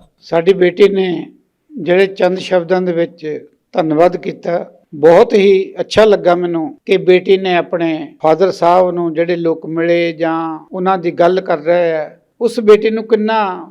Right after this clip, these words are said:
ਫਖਰ ਹੋਇਆ ਕਿ ਮੇਰੇ, ਮੇਰੇ ਫਾਦਰ ਸਾਹਿਬ ਦੀ ਗੱਲ ਚੱਲ ਰਹੀ ਹੈ। ਸੋ ਜਿਹੜੇ ਬੱਚੇ ਆਉਣ ਵਾਲੇ ਸਮੇਂ ਦੇ ਭਵਿੱਖ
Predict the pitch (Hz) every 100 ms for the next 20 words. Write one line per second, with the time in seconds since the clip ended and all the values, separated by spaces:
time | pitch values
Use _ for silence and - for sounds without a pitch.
0 | _ 202 202 240 208 180 170 147 - -
1 | 202 196 196 214 208 190 190 202 - 196
2 | 190 190 196 196 202 190 180 180 165 156
3 | 170 160 - _ _ - - 226 233 233
4 | 226 180 220 254 220 220 220 220 214 214
5 | 208 - - 190 208 214 220 208 190 202
6 | 208 202 202 208 175 190 196